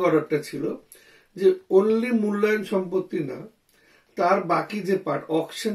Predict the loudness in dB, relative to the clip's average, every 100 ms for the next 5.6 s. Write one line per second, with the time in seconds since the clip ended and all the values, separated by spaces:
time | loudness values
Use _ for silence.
0 | -4 -6 -4 -4 -4 -2 -4 -6 _ -2
1 | -2 0 -4 -2 2 2 2 -8 -16 -20
2 | -20 _ -6 0 6 6 6 -2 -10 _
3 | _ -6 0 2 2 2 2 2 0 0
4 | 0 -2 -16 _ -6 -4 6 6 6 -2
5 | -6 -14 -4 2 4 4